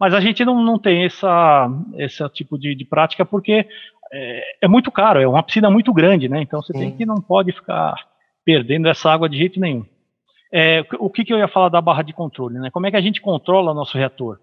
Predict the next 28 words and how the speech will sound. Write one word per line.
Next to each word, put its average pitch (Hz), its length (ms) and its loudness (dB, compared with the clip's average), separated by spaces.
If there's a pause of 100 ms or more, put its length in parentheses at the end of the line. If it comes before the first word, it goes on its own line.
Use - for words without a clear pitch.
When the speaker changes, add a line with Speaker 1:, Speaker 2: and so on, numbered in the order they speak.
(460)
Speaker 1:
Ou 135 160 -6
como 160 140 -4
é 190 40 0
que 190 60 0
a 180 60 2
gente 190 200 -2
desliga? 139 540 -4 (720)
Né? 151 180 -8
Então 208 200 -4
o - 20 0
reator 185 380 2
desligado, 160 720 -2 (640)
ele 160 180 -6
tem, 185 260 0
a 156 40 0
gente 175 200 -2
tem 196 140 -4
quatro 220 400 0
posições 175 720 -2
daqueles 131 380 -8
elementos 139 400 -8
combustíveis 143 580 -2
em 143 80 -4
que - 80 -4
a 160 40 2
gente 180 180 -2
pode 196 220 2
inserir 185 760 0